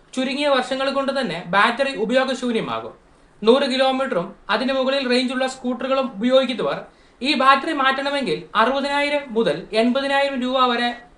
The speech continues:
രൊക്കം കാശ് എടുത്തു കൊടുക്കണം. ബാറ്ററി വാടകയ്ക്ക്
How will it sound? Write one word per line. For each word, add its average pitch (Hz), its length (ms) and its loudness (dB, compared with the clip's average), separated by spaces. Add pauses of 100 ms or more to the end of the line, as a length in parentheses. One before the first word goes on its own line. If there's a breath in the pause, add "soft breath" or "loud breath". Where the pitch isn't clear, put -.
(340 soft breath)
രൊക്കം 247 480 2
കാശ് 240 340 2 (140)
എടുത്തു 214 220 2
കൊടുക്കണം. 127 580 -6 (460 soft breath)
ബാറ്ററി 233 400 4
വാടകയ്ക്ക് 247 460 4